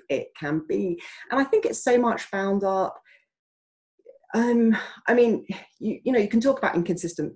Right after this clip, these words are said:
things, but then you might say, "Well, the inconsistent thing is just evidence of the medical condition, and that was anticipated by the person," you know. And it, it's also,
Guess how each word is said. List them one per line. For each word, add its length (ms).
things, 320
but 260
then 420
you 140
might 260
say, 220
"Well, 240
the 100
inconsistent 640
thing 240
is 80
just 180
evidence 460
of 80
the 60
medical 380
condition, 760
and 140
that 240
was 120
anticipated 720
by 120
the 80
person," 680
you 100
know. 140
And 200
it, 60
it's 420
also, 380